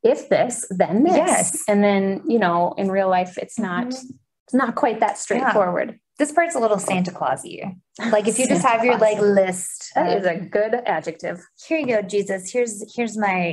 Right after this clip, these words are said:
Speaker 2: you know, list of needs.
Speaker 1: Mm-hmm.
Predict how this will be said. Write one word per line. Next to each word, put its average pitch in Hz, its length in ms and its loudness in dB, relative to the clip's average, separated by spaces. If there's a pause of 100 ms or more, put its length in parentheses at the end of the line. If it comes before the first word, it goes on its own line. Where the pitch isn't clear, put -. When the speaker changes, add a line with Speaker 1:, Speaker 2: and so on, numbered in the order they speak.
Speaker 2:
you 180 80 -4
know, 165 160 4
list 185 520 0
of 175 300 0
needs. 175 800 -2 (200)
Speaker 1:
Mm-hmm. 190 360 0